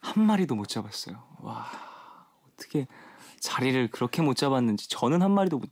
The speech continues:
누나는 한 세 마리 잡았던 것 같아요. 근데 오랜 시간 안 있어서,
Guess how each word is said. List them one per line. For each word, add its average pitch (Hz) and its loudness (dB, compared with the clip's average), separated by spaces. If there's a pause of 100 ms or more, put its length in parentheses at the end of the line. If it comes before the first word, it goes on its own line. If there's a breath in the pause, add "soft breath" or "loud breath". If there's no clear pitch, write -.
누나는 220 2
한 180 0
세 208 -2
마리 233 2
잡았던 160 -2
것 139 2 (120)
같아요. 107 -2 (540)
근데 113 0 (360 loud breath)
오랜 170 4
시간 175 2
안 131 0
있어서, 131 2